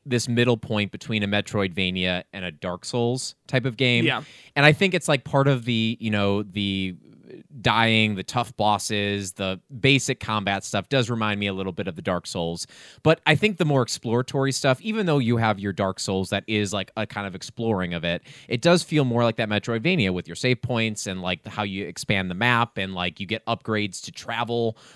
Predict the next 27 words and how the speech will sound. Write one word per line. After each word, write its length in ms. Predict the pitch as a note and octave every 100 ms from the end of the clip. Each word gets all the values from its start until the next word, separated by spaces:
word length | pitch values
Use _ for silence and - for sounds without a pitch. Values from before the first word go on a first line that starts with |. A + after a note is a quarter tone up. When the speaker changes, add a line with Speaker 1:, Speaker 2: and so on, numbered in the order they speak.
| -
Speaker 1:
more 240 | A#2+ A#2+
places. 640 | A2 A#2 A2 A2 A2+ A2 -
'Cause 140 | C3+
I 60 | D#3
think 200 | A#3 F#3+
the 80 | C#3 D3+
upgrades 480 | E3+ - B2 A2+ G#2+
in 80 |
this 160 | G2+ F#2+
game 360 | A2 G2+ G2 G#2+
really 340 | C#3 C#3 B2+
are 220 | A2+ G#2+
what 180 | G#2 G#2+
make 220 | G2+ G2
it 80 | F#2+
that 120 | F#2+ G2
Metroidvania, 720 | F#2+ - F#2 E2+ F2 E2+ D#2+
because 260 | E2+ - F3
Speaker 2:
Yes. 400 | C3+ - - -
Speaker 1:
the 80 | C#3
places 380 | B2+ D#3+ D#3+ C#3+
you 80 | C3+
think 200 | D3+ B2
you 80 | A#2+
never 240 | B2 A#2+
can 180 | A2+ G2+
reach 380 | D3 F3+ -